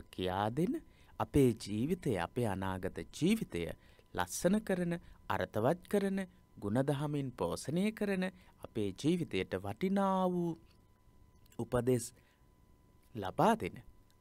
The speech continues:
ආලෝකයක් ලබා දෙන, අපේ ජීවිතය ලස්සන කරන නිදහනයක් වගේ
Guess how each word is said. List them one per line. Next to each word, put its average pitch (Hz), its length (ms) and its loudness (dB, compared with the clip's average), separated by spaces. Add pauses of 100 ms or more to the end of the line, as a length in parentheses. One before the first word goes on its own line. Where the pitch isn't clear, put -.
ආලෝකයක් 95 800 0
ලබා 104 360 2
දෙන, 87 220 -6 (640)
අපේ - 340 -8
ජීවිතය 143 560 0
ලස්සන 147 520 2
කරන 90 340 -2 (180)
නිදහනයක් 95 720 -4
වගේ 135 300 -4